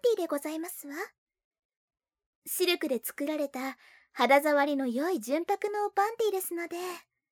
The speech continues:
いっぱい私の恥ずかしいところの汚れを吸収しちゃうんです。ご主人様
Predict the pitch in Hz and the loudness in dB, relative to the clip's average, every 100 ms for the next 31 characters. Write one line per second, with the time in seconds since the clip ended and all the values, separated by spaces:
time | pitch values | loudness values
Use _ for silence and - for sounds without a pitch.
0 | _ _ _ _ _ _ _ _ _ - | _ _ _ _ _ _ _ _ _ -4
1 | 302 - _ - 330 392 349 349 359 - | -4 -4 _ -6 -2 0 2 2 0 -4
2 | 392 370 359 381 415 403 453 440 339 320 | -6 -6 -4 -4 -4 0 0 0 -4 -4
3 | 320 302 277 269 277 277 277 - 277 311 | -2 -2 -4 -4 -2 -2 -4 -6 -6 -4
4 | 349 381 403 - 453 480 508 - 415 - | -2 -2 -2 -2 -2 0 -2 -2 -6 -8
5 | _ _ _ _ _ _ _ _ _ _ | _ _ _ _ _ _ _ _ _ _
6 | _ _ _ _ _ _ _ _ 254 269 | _ _ _ _ _ _ _ _ 0 0
7 | - 339 349 359 - 247 | -2 -4 -6 -8 -8 -10